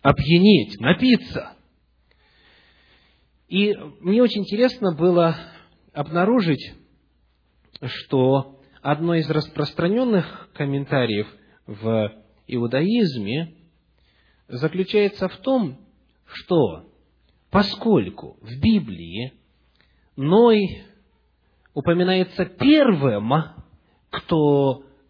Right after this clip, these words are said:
насаждал виноградники, то вывод делается такой, что, возможно, он не знал о том, что происходит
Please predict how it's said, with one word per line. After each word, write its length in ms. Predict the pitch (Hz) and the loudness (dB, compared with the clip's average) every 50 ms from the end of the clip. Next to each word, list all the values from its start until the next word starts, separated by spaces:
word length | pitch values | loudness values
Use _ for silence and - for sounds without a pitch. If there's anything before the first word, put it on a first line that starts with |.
| _ _ _ _ _ _ | _ _ _ _ _ _
насаждал 800 | - 135 147 147 143 - - 156 147 139 131 127 143 135 131 127 | -6 -2 -2 -2 -2 -2 -2 -2 -2 -2 -2 0 0 2 2 0
виноградники, 1200 | 117 120 135 135 139 156 160 175 180 147 107 90 90 87 90 92 104 107 - - 185 240 - - - _ _ _ _ _ _ _ _ _ _ _ _ _ _ _ _ _ _ _ _ _ - - - - | 0 -2 -2 0 2 2 4 6 6 4 4 2 -2 -6 -8 -10 -12 -10 -8 -8 -8 -8 -8 -10 -16 _ _ _ _ _ _ _ _ _ _ _ _ _ _ _ _ _ _ _ _ _ -20 -20 -20 0
то 100 | - 180 | 2 4
вывод 320 | 180 220 302 311 311 285 214 | 8 8 8 8 8 4 4
делается 420 | 208 254 254 254 254 254 - 233 | 4 4 6 6 4 2 0 -6
такой, 600 | - - 247 247 - - 180 151 120 98 95 87 - _ _ _ | -4 -4 -4 -4 -4 0 2 2 2 2 -2 -8 -14 _ _ _
что, 200 | - - - 170 | -16 -6 -4 -2
возможно, 1120 | 151 165 170 175 - 214 226 240 269 285 294 285 240 196 165 135 117 120 151 180 196 185 - _ _ _ _ _ _ _ _ _ _ _ _ _ _ _ _ _ _ _ _ _ _ | 0 2 2 0 0 -2 -2 -2 0 0 0 0 -2 -2 -4 -4 -4 -4 -4 -4 -4 -6 -10 _ _ _ _ _ _ _ _ _ _ _ _ _ _ _ _ _ _ _ _ _ _
он 440 | - - 156 175 185 190 190 190 185 - - | -8 -2 0 2 4 4 2 0 -2 -4 -6
не 520 | 156 165 190 220 240 247 247 240 226 170 - | -6 -2 0 0 2 2 2 2 0 -2 -4
знал 960 | 151 143 127 139 156 180 196 190 170 131 107 95 90 85 90 90 92 101 - - _ _ _ _ _ _ _ _ _ _ _ _ _ - - _ _ | -6 -6 -6 -6 -6 -4 -2 -2 -2 -2 -4 -4 -6 -8 -6 -6 -6 -8 -8 -12 _ _ _ _ _ _ _ _ _ _ _ _ _ -20 -20 _ _
о 200 | - 139 143 143 | -2 0 0 0
том, 760 | 143 - - 170 170 170 160 156 151 147 147 147 143 139 131 - - _ _ _ _ _ _ _ _ - | 0 -2 -2 0 2 2 2 2 2 0 0 -2 -2 -2 -4 -8 -14 _ _ _ _ _ _ _ _ -20
что 960 | - - - - - - _ - 196 190 180 160 143 131 123 120 - - - _ | -20 -18 -16 -16 -18 -10 _ 2 2 4 6 6 6 4 2 0 -2 -8 -14 _
происходит 960 | - 135 123 120 127 120 - - - - - 160 165 165 143 135 131 123 120 | -2 0 2 2 2 0 -2 -6 -12 -8 -2 2 2 2 2 2 0 -4 -4